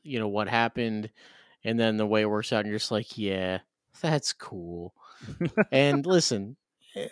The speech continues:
Speaker 1: and, you know, I don't wanna spoil it for anybody, but, like, if this is the end of John Wick, I'm totally okay with how this ends. Now, I will put it that I don't believe that this is the end of John, you know, so there's that to think about.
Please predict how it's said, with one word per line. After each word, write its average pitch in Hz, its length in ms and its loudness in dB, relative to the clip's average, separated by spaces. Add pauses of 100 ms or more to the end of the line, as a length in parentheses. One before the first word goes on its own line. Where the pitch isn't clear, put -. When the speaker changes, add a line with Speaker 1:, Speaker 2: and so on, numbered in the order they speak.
(120)
Speaker 1:
and, 190 360 0
you 170 140 2
know, 151 140 8
I 156 80 8
don't 170 100 6
wanna 156 160 6
spoil 143 320 2
it 123 80 -2
for 131 80 -4
anybody, 123 380 2
but, 139 160 0
like, 131 400 0 (100)
if 160 220 -6
this 175 260 -2
is 220 100 0
the 208 160 8
end 180 200 8
of 165 80 4
John 143 400 8
Wick, 131 460 4 (640)
I'm 196 180 10
totally 196 460 10
okay 127 280 4
with 120 180 0
how 127 180 2
this 127 240 -2
ends. 113 500 -2 (120)
Now, 113 420 2
I 113 140 4
will 113 200 2
put 135 240 4
it 127 200 0
that 117 120 4
I 110 100 6
don't 113 240 2
believe 123 300 0
that 139 140 2
this 147 200 -2
is 147 60 -4
the 151 140 2
end 151 160 4
of 143 100 -4
John, 160 460 4 (720)
you 113 100 2
know, 113 440 4 (260)
so 110 540 2
there's 107 300 0
that 113 260 2
to 131 80 -4
think 127 200 -2
about. 123 480 0